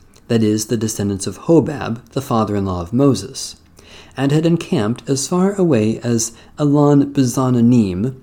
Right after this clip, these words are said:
which is near Kadesh. When Sisera was told that Barak, son of Abinoam, had gone up to Mount Tabor,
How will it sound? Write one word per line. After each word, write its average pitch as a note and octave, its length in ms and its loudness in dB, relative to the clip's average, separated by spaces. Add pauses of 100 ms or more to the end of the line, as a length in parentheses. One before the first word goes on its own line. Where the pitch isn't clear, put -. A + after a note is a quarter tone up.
(220)
which A#2 200 -4
is A2+ 140 -2
near G2+ 200 0
Kadesh. G#2+ 720 -6 (1500)
When B2 180 2
Sisera B2+ 640 0
was C3+ 200 0
told A2+ 360 -2
that G2+ 160 -4
Barak, A#2 640 0
son G#2 260 -2
of G2 80 -4
Abinoam, G#2+ 680 2
had A#2+ 260 -4
gone D3+ 400 0
up A#2 240 -6
to - 120 -4
Mount G#2 300 -4
Tabor, G#2 640 -2